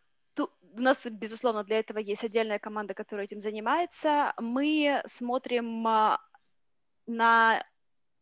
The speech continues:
де-, я пыталась сейчас перевести деинсталл, <laughs> удаление.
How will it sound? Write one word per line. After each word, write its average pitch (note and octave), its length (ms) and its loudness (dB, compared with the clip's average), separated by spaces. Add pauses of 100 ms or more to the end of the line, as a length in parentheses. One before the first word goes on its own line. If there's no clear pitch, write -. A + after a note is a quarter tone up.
(160)
де-, A3 260 -4
я A3 100 -2
пыталась G#3 260 -4
сейчас G#3+ 140 -10
перевести G#3 340 -6
деинсталл, G#3+ 640 -8
<laughs> B3+ 840 -4
удаление. A#3 600 6